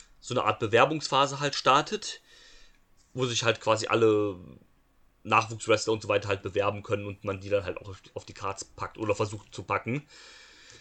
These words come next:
Dann klingt's schon wieder interessanter, vielleicht würde ich dann mal reingucken, aber bis jetzt hatte ich da noch nicht so, da, also obwohl ich, wie gesagt, ja so ein großer Fan eigentlich von Beyond bin, ähm,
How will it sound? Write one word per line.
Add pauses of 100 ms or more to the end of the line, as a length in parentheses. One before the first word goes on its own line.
(1080)
Dann
klingt's
schon
wieder
interessanter,
vielleicht
würde
ich
dann
mal
reingucken,
aber
bis
jetzt
hatte
ich
da
noch
nicht
so,
da,
also
obwohl
ich,
wie
gesagt,
ja
so
ein
großer
Fan
eigentlich
von
Beyond
bin, (720)
ähm,